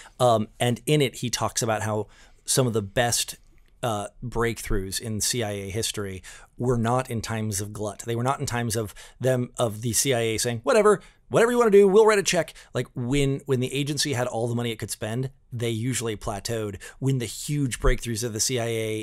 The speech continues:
in espionage and spycraft and things happened, it was when they were told, "I don't know, here's a toothpick, figure that shit out."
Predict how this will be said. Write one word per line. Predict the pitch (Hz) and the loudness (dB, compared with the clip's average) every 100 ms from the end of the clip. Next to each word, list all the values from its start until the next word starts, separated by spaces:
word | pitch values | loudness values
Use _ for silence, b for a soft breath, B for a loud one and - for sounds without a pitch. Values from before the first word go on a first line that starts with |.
| - | -4
in | 123 117 | -4 -4
espionage | 117 - 117 113 101 | -6 -4 -4 -4 -6
and | 107 | -4
spycraft | 117 110 117 104 | -4 -4 -4 -4
and | 113 | -6
things | 131 120 | -4 -4
happened, | 127 117 120 - B B | -4 -4 -4 -6 B B
it | |
was | 156 135 | 2 4
when | 143 | 4
they | 139 | 4
were | 127 | 2
told, | 127 113 - | 2 0 0
"I | 104 | -4
don't | 143 | -4
know, | 107 139 98 | -4 -6 -4
here's | 123 120 | -2 -2
a | 120 | -4
toothpick, | - 156 160 92 - | -2 -2 -2 -6 -8
figure | 107 120 123 | -6 -4 -2
that | 127 | -2
shit | - 135 | -2 0
out." | 127 156 | 0 0